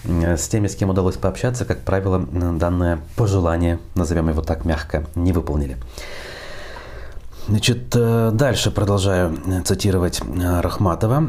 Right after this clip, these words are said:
"Данная запись получила распространение в начале недели. За это время нам удалось связаться с его автором и семьями мобилизованных в Казани. Часть информации подтвердилась, а часть имеет несколько иной контекст".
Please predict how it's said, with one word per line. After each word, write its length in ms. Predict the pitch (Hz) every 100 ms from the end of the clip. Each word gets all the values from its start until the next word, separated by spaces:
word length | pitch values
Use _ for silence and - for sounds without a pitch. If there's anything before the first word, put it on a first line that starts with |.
| -
"Данная 480 | 104 95 143 143 123
запись 300 | 131 123 -
получила 480 | 110 110 120 120
распространение 760 | 95 101 - - 104 104 117 113
в 60 |
начале 340 | 104 98 110 107
недели. 680 | 110 107 107 101 78 76 80 -
За 160 | 87
это 280 | 98 98 101
время 320 | 101 139 139
нам 220 | 107 107
удалось 380 | 104 95 98 95
связаться 480 | - - 92 101 95
с 80 | 101
его 320 | 95 98 110
автором 380 | 90 - 107 80
и 100 | 85
семьями 540 | 82 - 113 113 107 107 - -
мобилизованных 720 | 92 90 85 95 101 95 -
в 80 | -
Казани. 460 | 98 95 87 78 78 - -
Часть 280 | - 113 98
информации 480 | 95 101 110 127 117
подтвердилась, 600 | 110 - - - 80 80 - - -
а 100 | -
часть 320 | - 113 123
имеет 360 | 87 92 110 107
несколько 440 | 95 95 107 -
иной 200 | 76 87
контекст". 640 | - 82 92 - - -